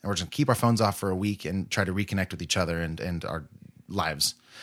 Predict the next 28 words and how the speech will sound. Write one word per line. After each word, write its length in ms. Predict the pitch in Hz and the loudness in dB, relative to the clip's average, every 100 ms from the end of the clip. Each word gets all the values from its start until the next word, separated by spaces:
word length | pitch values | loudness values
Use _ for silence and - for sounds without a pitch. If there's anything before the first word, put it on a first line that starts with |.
| - | -6
And 140 | - 165 | 2 4
then 200 | 185 185 | 4 2
things, 380 | - 175 170 - | 2 2 2 0
things 320 | - 156 156 | 0 2 4
go 140 | 156 | 4
from 200 | - 135 | 4 4
there. 240 | 127 120 80 - - _ - | 4 4 2 -8 -20 _ 0
Um, 500 | 117 110 98 90 82 | 4 6 4 0 0
I 80 | - | 2
don't 140 | 143 | 4
think 200 | 120 135 | 2 -2
we 60 | 120 | 0
need 160 | 117 113 | 2 2
to 60 | |
spell 220 | 104 110 | 2 4
out 200 | 107 - | 4 2
too 240 | - - 131 | -2 0 2
much, 320 | 131 135 - - | 4 4 0 -2
although 600 | 101 101 113 110 110 107 _ _ _ _ _ _ | -2 2 4 4 2 -2 _ _ _ _ _ _
it 160 | - 110 | -8 2
does 200 | 123 120 | 4 6
seem 200 | - 110 | 4 4
helpful 320 | 101 - 104 | 2 0 -2
to 100 | 98 | -2
maybe 460 | 98 92 90 87 85 - - | 0 0 0 -2 -4 -10 -4
say 220 | - 92 | 0 0
what 160 | 85 78 | 0 0
happens 480 | 82 78 78 78 | -2 -2 -6 -6